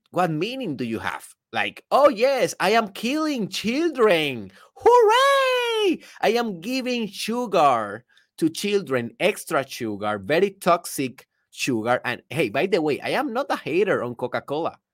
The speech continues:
I was an addict of Coca-Cola.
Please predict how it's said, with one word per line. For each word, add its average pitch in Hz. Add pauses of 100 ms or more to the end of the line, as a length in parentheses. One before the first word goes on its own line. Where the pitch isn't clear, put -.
(680)
I 226
was 277
an 160
addict 214
of 151
Coca-Cola. 127